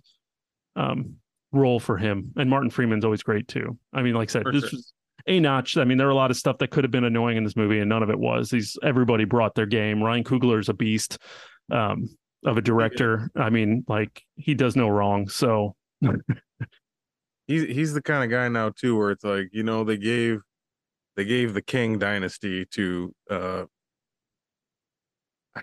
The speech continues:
Speaker 2: can't think of his name right now, Daniel Dennis
Speaker 1: Yeah.
Speaker 2: Cretton, Cretton or something from Shang-Chi.
Speaker 1: Yeah.
Speaker 2: And, like, they were like, "You earned this movie. Here's, you're also gonna get, along with Shang-Chi too, here's the Kang Dynasty for you."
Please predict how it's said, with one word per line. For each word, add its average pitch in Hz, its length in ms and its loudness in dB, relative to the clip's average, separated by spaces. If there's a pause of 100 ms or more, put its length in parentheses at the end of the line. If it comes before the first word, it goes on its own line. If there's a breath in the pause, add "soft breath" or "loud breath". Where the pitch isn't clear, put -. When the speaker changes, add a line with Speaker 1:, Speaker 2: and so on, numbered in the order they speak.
(100)
Speaker 2:
can't 98 180 -6
think 98 120 -6
of 90 80 -8
his 90 140 -10
name 98 200 -2
right 90 100 -2
now, 92 120 -2
Daniel 101 520 -2
Dennis 101 480 -4 (240)
Speaker 1:
Yeah. 123 180 2
Speaker 2:
Cretton, 120 240 -2
Cretton 127 440 -2
or 120 60 0
something 120 300 -2
from 101 260 -4
Shang-Chi. 110 640 -2 (240)
Speaker 1:
Yeah. 113 160 0
Speaker 2:
And, 101 100 -4
like, 113 180 -2 (440)
they 117 120 0
were 117 120 2
like, 113 220 0
"You 135 300 4
earned 120 300 2
this 107 240 0
movie. 95 440 -2 (500)
Here's, 110 400 0
you're 113 240 2
also 107 200 -2
gonna 101 200 0
get, 98 200 -2 (500)
along 107 300 2
with 95 80 -2
Shang-Chi 101 460 -2
too, 107 200 0
here's 104 240 0
the - 80 -12
Kang 98 240 -4
Dynasty 95 420 -4
for 95 140 -6
you." 90 280 -2